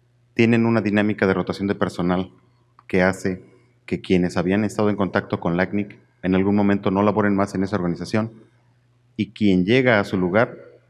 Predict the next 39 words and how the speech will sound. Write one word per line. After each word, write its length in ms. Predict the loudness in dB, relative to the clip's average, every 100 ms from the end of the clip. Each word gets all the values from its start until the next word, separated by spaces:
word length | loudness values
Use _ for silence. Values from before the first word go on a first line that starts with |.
| _
a 160 | -10 -8
ocupar 280 | -6 -2 -2
esa 160 | -2
posición 500 | -4 -4 -2 -4 -4 -14 -4
no 180 | -4 -2
tiene 240 | 0 2
idea 400 | 2 2 2 0
de 140 | -4
qué 100 | -10
son 200 | -8 -4
las 100 | -4
direcciones 420 | -4 -8 -8 -8 -8
I 60 |
P, 200 | -6 -4
no 120 | -4
tiene 180 | -4 -2
idea 140 | 0 -2
de 60 |
qué 40 | -4
son 140 | -6
los 120 | -6
recursos 260 | -8 -16 -10
de 60 | -8
internet 500 | -4 -2 -4 -6 -20 _ _ _ _ _
y 100 | -2
no 140 | 0 0
entiende 400 | 0 -2 -2 -2
por 220 | -6 -4
qué 100 | -2
debería 360 | 0 0 -2
ponerse 300 | -2 -6 -4
en 80 | -6
contacto 400 | -4 -6 -6 -6
con 120 | -4
nosotros 520 | -4 -6 -10 -10 -12 _ _ _ _ _ _ _ -4
para 500 | -2 0 -2 -4 -6
mantener 460 | -6 -6 -4 -4 -4
la 140 | -4
relación. 540 | -4 -2 0 -2 -8